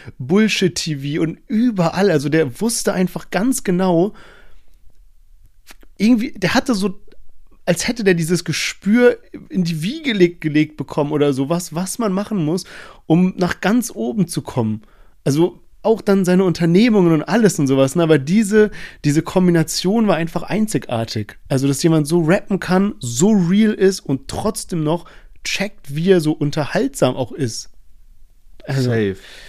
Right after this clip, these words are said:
Speaker 2: Übelster Visionär einfach. Also ich glaube wirklich, das Wort beschreibt einfach so jemanden wie Xatar richtig gut. Und halt auch, was ich vorhin schon so angerissen hab, so diese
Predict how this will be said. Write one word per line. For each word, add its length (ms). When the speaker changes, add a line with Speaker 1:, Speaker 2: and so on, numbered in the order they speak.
Speaker 2:
Übelster 800
Visionär 560
einfach. 360
Also 200
ich 100
glaube 320
wirklich, 280
das 280
Wort 300
beschreibt 500
einfach 460
so 160
jemanden 500
wie 60
Xatar 580
richtig 640
gut. 400
Und 220
halt 280
auch, 260
was 160
ich 80
vorhin 240
schon 180
so 80
angerissen 560
hab, 180
so 140
diese 480